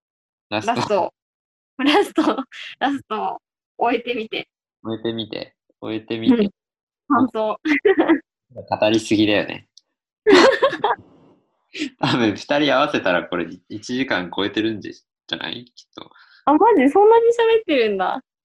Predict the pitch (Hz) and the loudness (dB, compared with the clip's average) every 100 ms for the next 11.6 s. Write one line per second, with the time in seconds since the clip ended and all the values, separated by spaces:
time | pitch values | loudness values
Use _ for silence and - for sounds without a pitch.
0 | _ _ _ _ _ _ _ _ - 87 | _ _ _ _ _ _ _ _ -20 -20
1 | _ - 98 - 92 85 80 80 82 - | _ -14 -14 -12 -14 -14 -18 -20 -20 -20
2 | _ _ _ _ _ _ _ _ _ _ | _ _ _ _ _ _ _ _ _ _
3 | _ _ _ 226 233 269 311 311 330 349 | _ _ _ -16 -8 -2 -2 -2 -2 -2
4 | 320 320 _ 226 214 175 - - _ _ | -2 -8 _ -10 -6 -6 -6 -12 _ _
5 | _ _ _ _ _ _ _ _ _ _ | _ _ _ _ _ _ _ _ _ _
6 | _ _ - - 180 247 240 202 - 110 | _ _ -18 -16 -14 -12 -10 -8 -8 _
7 | _ 113 127 123 - 85 87 87 104 _ | _ _ -20 -20 -20 -20 -20 -20 _ _
8 | _ _ _ _ _ _ _ _ _ _ | _ _ _ _ _ _ _ _ _ _
9 | _ _ _ _ _ _ _ _ _ _ | _ _ _ _ _ _ _ _ _ _
10 | _ _ _ _ _ _ _ _ _ _ | _ _ _ _ _ _ _ _ _ _
11 | _ _ _ 233 202 _ | _ _ _ -14 -14 _